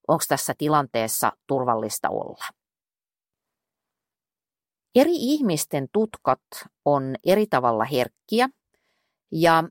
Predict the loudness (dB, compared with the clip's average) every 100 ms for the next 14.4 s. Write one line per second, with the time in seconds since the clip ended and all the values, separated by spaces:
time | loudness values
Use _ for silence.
0 | _ -4 -2 -2 0 0 0 -2 -2 -2
1 | 0 0 -6 -4 0 0 0 0 2 2
2 | 0 0 0 0 0 2 2 2 0 0
3 | -4 _ 0 0 -2 _ -8 -4 0 2
4 | 2 0 0 -2 -2 0 2 0 -2 -2
5 | -4 -4 -8 _ -4 -4 _ -6 -2 0
6 | 2 2 2 0 0 -2 0 2 2 _
7 | 0 0 0 -2 -4 _ -6 -4 -2 -2
8 | -2 -6 0 2 2 -2 -6 -4 0 -2
9 | 0 -2 0 0 -2 -2 -6 -8 -18 _
10 | _ _ -16 -14 -4 2 2 0 -4 -4
11 | -6 -6 -6 -6 -6 -6 -6 -6 -8 -6
12 | -4 -2 -2 -2 -6 -4 -4 -4 -4 -2
13 | -2 -2 -2 -2 -2 0 -2 -2 0 0
14 | -2 -4 -6 -6